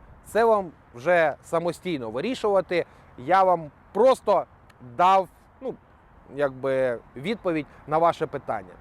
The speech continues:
Якщо ви реально зв'язуєте, е, свою кар'єру з водієм таксі, то вам потрібно думати головою і йти в правильні служби.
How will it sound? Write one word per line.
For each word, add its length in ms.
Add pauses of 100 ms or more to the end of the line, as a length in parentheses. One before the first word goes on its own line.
(240)
Якщо 320
ви 100
реально 600
зв'язуєте, 800 (320)
е, 460
свою 800 (1040)
кар'єру 520
з 120
водієм 460
таксі, 540 (300)
то 80
вам 260
потрібно 480
думати 460
головою 480 (260)
і 80
йти 240
в 60
правильні 580
служби. 460